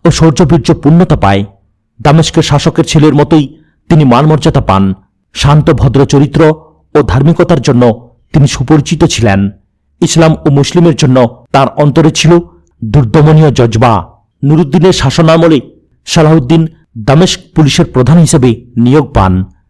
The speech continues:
সেখানে তিনি সুনিপুণ হাতে দামেস্ক থেকে চোর ডাকাতের উপদ্রব উচ্ছেদ করে শান্তি শৃঙ্খলা প্রতিষ্ঠা করেন। তার কর্তৃত্বাধীনে মানুষ নিরাপত্তা ও শান্তিতে ছিল। হাসান বিন নুমাইর, ডাকনাম আরকালাহ,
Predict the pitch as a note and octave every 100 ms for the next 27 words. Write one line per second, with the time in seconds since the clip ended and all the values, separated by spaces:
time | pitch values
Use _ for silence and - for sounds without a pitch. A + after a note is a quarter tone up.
0 | _ - D#3+ D#3+ E3+ D#3+ D3+ C3+ _ _
1 | - F3 E3+ E3+ F#3 - C3+ C#3+ D#3 -
2 | _ - G2 B2+ E3+ - - - C#3 C#3
3 | B2 - _ - D#3+ C#3+ D#3+ - - D#3
4 | B2+ A2 C3+ C3 D#3+ - D#3 D3+ - E3+
5 | C3+ B2+ A2+ - _ _ - - D3+ D3
6 | F3 - C#3+ C#3 D3 F#3+ G#3 C#3 A#2+ B2
7 | D#3+ C3 G2 G2 G2 - _ C#3+ C3+ -
8 | C#3+ E3+ C#3+ D#3 D#3 D#3+ C#3 - _ -
9 | A2+ B2 E3 D#3 - C#3+ D#3+ D#3+ - F3
10 | E3+ - _ _ F3 - B2+ C#3 F3+ F3+
11 | - A2 G#2+ G#2 _ _ - D3+ - F3+
12 | D3 D#3 C#3 C#3 D#3 C3 G#2+ _ _ -
13 | G2+ A2+ E3 D#3+ C3+ C3+ _ _ _ C#3
14 | C3 D3+ D#3 D3